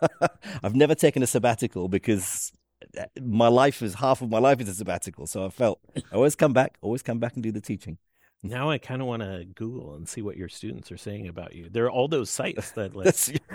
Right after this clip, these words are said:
Speaker 1: and
Speaker 2: they
Speaker 1: some of them are middle-aged now, which is <laughs> quite scary. <laughs>
Speaker 2: Uh, we haven't talked about your physics career.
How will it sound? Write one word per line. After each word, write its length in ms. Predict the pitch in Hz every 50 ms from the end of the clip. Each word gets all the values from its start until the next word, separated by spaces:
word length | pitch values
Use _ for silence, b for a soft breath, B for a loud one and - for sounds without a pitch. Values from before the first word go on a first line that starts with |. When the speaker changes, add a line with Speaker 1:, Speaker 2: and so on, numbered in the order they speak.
| - -
Speaker 1:
and 120 | 117 139
Speaker 2:
they 80 | 151 143
Speaker 1:
some 120 | 202 214
of 120 | 220 185 160
them 160 | 165 151 151
are 40 | 135
middle-aged 520 | 135 151 139 131 151 180 180 160 127 135
now, 240 | 123 107 104 98 101
which 180 | 123 - -
is 220 | 240 220 - - - 175 - -
<laughs> 160 | - - -
quite 220 | - 175 170 165 151
scary. 760 | - - - 127 120 131 - - - - - - - 170 - _ _
<laughs> 680 | - 160 - - - _ - 151 - _ 190 208 202 156 - - - _ -
Speaker 2:
Uh, 160 | 160 165 160 156
we 160 | 147 151 170
haven't 200 | 175 160 170 160
talked 180 | 165 170 -
about 160 | 170 170 170 156
your 80 | 156
physics 400 | - - 233 240 - 175 123 -
career. 340 | - - 117 101 98 95